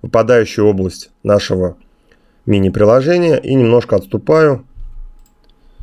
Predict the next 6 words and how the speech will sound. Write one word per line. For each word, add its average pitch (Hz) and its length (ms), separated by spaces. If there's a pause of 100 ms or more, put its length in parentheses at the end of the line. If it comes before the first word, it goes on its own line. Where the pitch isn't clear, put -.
(460)
Выделяю 107 560
текстовую 104 520
область, 165 460
с 101 100
зажатым 113 640
альтом 147 680